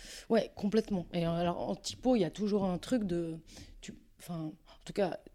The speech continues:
tu peux être très illustratif, mais c'est, c'est rarement la première approche, et notamment là, euh, il s'agissait d'al-, d'aller vraiment du titrage au labeur. Euh, donc l'enjeu, c'était de trouver des,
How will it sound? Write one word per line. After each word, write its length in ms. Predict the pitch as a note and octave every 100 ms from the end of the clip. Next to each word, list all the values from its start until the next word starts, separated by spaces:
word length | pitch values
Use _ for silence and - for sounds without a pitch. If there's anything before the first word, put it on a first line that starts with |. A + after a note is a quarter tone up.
| -
tu 100 | G2+
peux 140 | -
être 180 | B3 -
très 200 | - G3
illustratif, 640 | F3+ F3 - G3+ - A3+ -
mais 120 | E3+
c'est, 460 | D#3+ F3 E3 D#3+ D#3+
c'est 340 | - E3+ E3
rarement 340 | D#3+ E3+ G3
la 120 | G3 E3+
première 340 | - F#3 F3
approche, 360 | E3 - A3 -
et 20 |
notamment 440 | F3 - F3 F3+
là, 320 | F#3+ F#3 F#3+ F3+
euh, 280 | E3 D#3+
il 100 | E3
s'agissait 460 | - E3+ D#3 D3+ G3
d'al-, 200 | F3 D#3+ -
d'aller 440 | D#3+ D#3 D3+ F3
vraiment 260 | E3+ E3+ F#3
du 120 | F3
titrage 440 | F3+ E3 - F#3+ F#3
au 80 | E3+
labeur. 420 | E3 F#3 G#3 - - - - - - -
Euh, 440 | F#3 E3+ F3 F3 - - - -
donc 220 | G3 F#3
l'enjeu, 260 | G3 F#3 A3+
c'était 240 | A3+ G3
de 60 | -
trouver 400 | - F3+ F#3 G#3+
des, 500 | E3 F3 E3+ D#3+ D#3